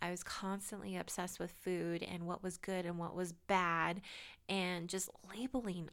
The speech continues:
all of that. It, I couldn't enjoy food and I was always so stressed about it. When you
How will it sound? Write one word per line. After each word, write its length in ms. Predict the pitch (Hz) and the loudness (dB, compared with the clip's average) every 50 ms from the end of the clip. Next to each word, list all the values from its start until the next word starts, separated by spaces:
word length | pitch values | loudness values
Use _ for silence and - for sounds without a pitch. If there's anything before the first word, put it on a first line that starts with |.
| - | -6
all 180 | 180 180 180 - | -6 -4 -4 -4
of 140 | - - - | -6 -6 -4
that. 260 | - - - - - - | -4 -4 -4 -4 -4 -2
It, 160 | - - - - - - - - | -2 -2 -2 -4 -8 -6 -2 0
I 160 | 190 190 190 - | 0 0 -2 -4
couldn't 480 | - - - 254 262 294 302 285 - | -6 -2 0 2 2 2 0 0 0
enjoy 560 | - 226 226 202 190 175 190 185 180 175 175 | 0 0 2 2 2 0 2 2 2 2 0
food 540 | 175 - - - - 180 170 - - - - - - - - - - - | 0 -4 -6 -4 -2 -2 0 -2 -4 -8 -12 -14 -14 -14 -14 -16 -14 -8
and 200 | - 202 190 185 - | -6 -4 -4 -2 -2
I 80 | - | 0
was 160 | 196 190 190 - - - | 0 0 -2 -4 -6 -8
always 400 | - - - 254 262 262 247 226 | -8 -6 -2 2 2 4 4 4
so 180 | - - 208 208 | 4 2 2 2
stressed 400 | 196 - - - 202 196 - - | 2 2 2 0 0 -2 -2 -6
about 240 | 190 - - - - | -6 -6 -6 -6 -6
it. 180 | - - - | -8 -8 -8
When 160 | 196 208 208 214 | -8 -6 -4 -2
you 140 | 220 220 | -2 -2